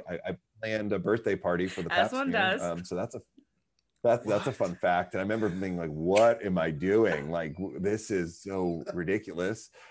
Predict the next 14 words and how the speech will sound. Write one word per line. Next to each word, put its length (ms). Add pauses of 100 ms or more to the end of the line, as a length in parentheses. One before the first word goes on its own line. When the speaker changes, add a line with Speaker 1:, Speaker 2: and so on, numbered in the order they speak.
(160)
Speaker 1:
Um, 600 (200)
and 80
I 60
remember 300
that 160
job 200
required 680
a 40
master's 460
degree. 320
It 140
required 520
Speaker 2:
Oh. 60
Speaker 1:
one. 200